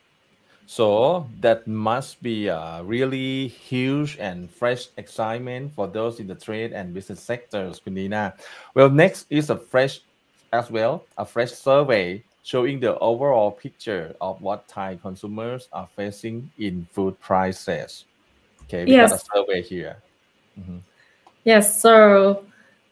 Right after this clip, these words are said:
Speaker 2: let's have a look at the survey. แพงทั้งแผ่นดิน again. <laughs> All over, everything is so expensive. So a survey shows that Thai are struggling to survive as food prices have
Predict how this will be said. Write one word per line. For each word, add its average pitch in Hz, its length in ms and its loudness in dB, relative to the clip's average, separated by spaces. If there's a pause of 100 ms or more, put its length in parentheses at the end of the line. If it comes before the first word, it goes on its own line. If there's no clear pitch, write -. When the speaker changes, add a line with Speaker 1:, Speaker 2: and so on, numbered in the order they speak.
Speaker 2:
let's 220 320 4
have 254 280 2
a 330 40 4
look 285 240 6
at 269 160 2
the 233 80 6
survey. 208 880 4 (180)
แ - 40 -12
พ - 20 -2 (160)
ง 196 40 2 (120)
ทั้ - 100 -4
ง 202 100 0
แ - 20 -2
ผ่ - 20 -2 (120)
น - 100 -4
ดิ - 100 2
น - 80 -6
again. 170 360 4
<laughs> - 40 2 (2250)
All 262 440 8
over, 247 580 8
everything 220 260 4
is 214 120 2
so 202 80 6
expensive. 190 600 -2
So 233 200 2
a 220 80 6
survey 320 440 6
shows 247 280 6
that 214 260 4
Thai 233 260 4
are 214 100 4
struggling 277 640 2
to 262 120 2
survive 196 640 2
as 202 220 0
food 214 280 2
prices 214 640 2
have 185 160 -4